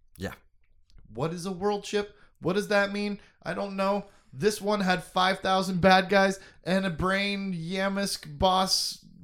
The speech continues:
Speaker 2: tentacle thing.
Speaker 1: Yeah, like a D and D beholder.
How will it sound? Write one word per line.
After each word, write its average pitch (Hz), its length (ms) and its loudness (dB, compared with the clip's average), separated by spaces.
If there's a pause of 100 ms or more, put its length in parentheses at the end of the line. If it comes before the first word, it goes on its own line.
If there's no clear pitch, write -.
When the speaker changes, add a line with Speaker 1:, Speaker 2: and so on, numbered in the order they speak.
(120)
Speaker 2:
tentacle 196 1000 2 (160)
thing. 165 440 0 (680)
Speaker 1:
Yeah, 107 640 0
like 104 560 -6
a 95 200 -2 (160)
D 110 160 -2
and 104 80 -2
D 104 260 -4 (180)
beholder. 98 500 -2